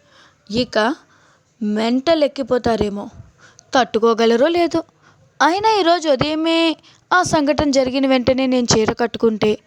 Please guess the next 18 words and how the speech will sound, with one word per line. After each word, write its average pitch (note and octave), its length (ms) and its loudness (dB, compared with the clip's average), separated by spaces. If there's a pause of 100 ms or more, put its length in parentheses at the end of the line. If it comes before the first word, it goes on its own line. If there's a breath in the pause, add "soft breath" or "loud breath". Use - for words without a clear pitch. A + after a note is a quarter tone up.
(640 loud breath)
ఆమెను A3 580 0
చూసి F4 400 0
నేను F4 280 0
కుళ్ళుకున్నాను D4 680 2
అనుకునే C4+ 360 0
అవకాశం B3 440 0
కూడా C4 240 0
ఉంటుంది. G#3 400 -4 (640 loud breath)
కాబట్టి G#3 520 0 (420 soft breath)
ఈ F#3+ 140 -2 (120)
రోజుకి D#4 500 0 (240)
మామూలుగానే D#4 600 0
తయారవుదాం A3 680 -2 (520 soft breath)
అనుకుని C4 440 0 (120)
డ్రెస్ A#3 380 0
వేసుకుని C#4 480 0 (260)
రెడీ A3 280 0
అయ్యింది A3+ 460 -2